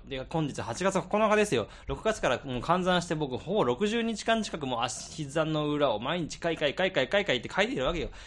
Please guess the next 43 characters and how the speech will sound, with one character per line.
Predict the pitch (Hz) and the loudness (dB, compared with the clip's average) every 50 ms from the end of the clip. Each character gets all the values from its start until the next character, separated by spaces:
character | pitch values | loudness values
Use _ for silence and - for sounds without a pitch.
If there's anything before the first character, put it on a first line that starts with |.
| - - - | -18 -18 -16
そ | - - | -8 -4
し | |
た | - | -2
ら | 151 131 | -2 -2
ね、 | 120 113 107 101 - | -2 -4 -4 -4 -4
あ | 113 117 | -4 -4
の | 117 110 | -4 -4
ね、 | 113 110 110 107 101 98 101 104 107 - | -6 -6 -4 -4 -4 -6 -6 -10 -12 -10
ど | - 127 165 202 | -6 -4 -2 -2
う | 226 | 0
な | 170 127 | 0 0
る | 117 | 0
か | - 110 | 0 -2
っ | 104 - | -4 -4
て | - 104 | -6 -10
い | 98 | -10
う | - | -8
と | 104 | -8
ね、 | 101 101 101 | -8 -8 -6
ま | 101 101 113 165 | -6 -4 -4 -2
た | - - | -2 -2
今 | 220 - 247 247 | 0 2 4 4
日 | 220 | 4
も | 151 - | 4 0
か | - - 117 113 | -2 -2 -2 -2
ゆ | 120 123 | -2 -2
く | 175 | -2
な | 175 180 | -2 -2
る | 185 143 | -2 -2
わ | |
け | 117 107 | -4 -6
で | 101 | -8
す | |
よ。 | - | -8
て | - 135 | -8 -8
か、 | 127 | -6
今 | 202 240 320 370 | -4 -2 -2 -2
も | 170 | -2
か | - - - 123 | -4 -2 -2 0
ゆ | 135 190 | 0 0
い | 185 127 | 0 -4
わ | 110 110 | -6 -6
け。 | - 117 104 - | -6 -8 -8 -10